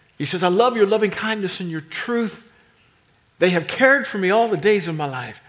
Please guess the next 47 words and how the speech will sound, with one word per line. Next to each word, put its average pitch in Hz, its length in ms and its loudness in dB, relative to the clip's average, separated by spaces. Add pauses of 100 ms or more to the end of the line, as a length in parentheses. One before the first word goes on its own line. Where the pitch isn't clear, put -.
(760)
And 170 100 0
then 175 140 2
later 214 260 6
on 240 160 2
in 262 80 -4
the 226 60 -2
passage, 233 480 -2
he 202 80 -10
talks 226 320 -4
about 214 180 -2
how 202 160 -2
his 196 160 2
enemies 240 460 0 (180)
have 160 220 0
risen 277 240 -2
up 262 100 -4
against 240 380 -4
him, 131 100 -4 (220)
and 196 120 0
the 190 60 8
Lord 226 380 4
will 214 100 4
not 220 400 0
let 240 160 0
his 233 260 -6
enemies 226 360 -8
triumph 208 480 -10
over 190 240 -4
him. 143 240 -8 (360)
And 196 140 2
the 185 60 4
Lord 220 220 6
has 214 100 0
pres-, - 300 -4
preserved 240 580 0
him 180 160 -2
through 262 300 -6
it. - 100 -14 (720)
And 160 100 0
this - 160 2
is 208 140 -4
where 208 100 6
we 190 80 0
get 185 140 2
to 190 60 0
verse 185 220 0
eight, 269 220 4